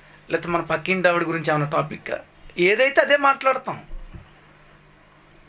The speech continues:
కానీ ఏం మాట్లాడాలో తెలుసా? నీ దేవుని గురించి మాట్లాడాలి. నువ్వెవరితోనైనా మాట్లాడేటప్పుడు ఆయన నీ వైపు చెవియొగ్గి వింటాడు ఆయన.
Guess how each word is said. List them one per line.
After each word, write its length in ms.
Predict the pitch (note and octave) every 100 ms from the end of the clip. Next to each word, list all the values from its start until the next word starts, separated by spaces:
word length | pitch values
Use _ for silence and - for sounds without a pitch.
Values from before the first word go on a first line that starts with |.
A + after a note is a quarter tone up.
| - - - - - - - - - _
కానీ 360 | C#3 C3+ C3+ B2+
ఏం 260 | C3 C#3
మాట్లాడాలో 400 | C#3+ C#3 - C3+
తెలుసా? 420 | B2+ C#3+ C3 - - - - -
నీ 80 | D3
దేవుని 400 | B2+ C3+ C#3 D3
గురించి 340 | C#3+ C#3 -
మాట్లాడాలి. 560 | D#3 C#3+ - - - - - - - - - - - - - - D3
నువ్వెవరితోనైనా 960 | D3 D3 C#3 E3 E3 E3+ F3 F3 F#3
మాట్లాడేటప్పుడు 880 | F#3 E3+ D#3+ D#3 D#3+ D3+ D3+ - C#3
ఆయన 220 | C3 C3+
నీ 120 | C3 C3
వైపు 280 | B2+ C#3
చెవియొగ్గి 500 | - - D#3 E3+ E3+
వింటాడు 380 | - F#3 - -
ఆయన. 380 | - - -